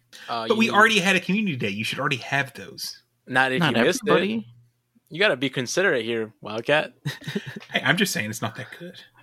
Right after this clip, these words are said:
Speaker 3: Remember, remember what our, our review said.
Speaker 1: <laughs>
Speaker 3: Do you want, do you need me to read it back to you?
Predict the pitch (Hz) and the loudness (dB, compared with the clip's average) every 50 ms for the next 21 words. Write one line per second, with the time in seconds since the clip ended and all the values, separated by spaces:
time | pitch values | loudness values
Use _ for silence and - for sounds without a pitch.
0 | _ - 127 139 143 160 180 170 - - 143 147 160 170 185 185 175 180 180 175 | _ 2 4 6 6 6 6 4 4 6 6 6 6 8 6 6 6 6 6 6
1 | 170 - - 147 143 139 131 120 - - 135 131 127 127 123 123 123 113 - 123 | 6 6 6 6 8 8 6 4 4 6 6 6 8 6 4 2 -2 -2 0 0
2 | 143 190 196 - - - 113 104 104 101 120 123 - _ _ _ _ _ _ _ | 0 0 0 0 0 0 2 2 2 0 -4 -8 -14 _ _ _ _ _ _ _
3 | _ _ - - - - - - - - _ - - 143 135 - 196 170 - 247 | _ _ -20 -18 -18 -18 -18 -20 -20 -20 _ -4 -2 0 6 8 8 8 10 8
4 | 196 - - 202 - - - - - - - - 139 139 139 135 131 - 123 127 | 6 6 6 2 2 0 -4 -6 -6 -4 2 4 6 6 6 4 2 2 2 2
5 | 139 139 139 143 139 139 143 135 135 131 127 135 135 - 131 120 123 - - - | 4 4 4 4 4 4 4 2 2 2 2 0 2 4 4 4 4 2 -2 -4
6 | 185 214 214 220 | -2 0 0 0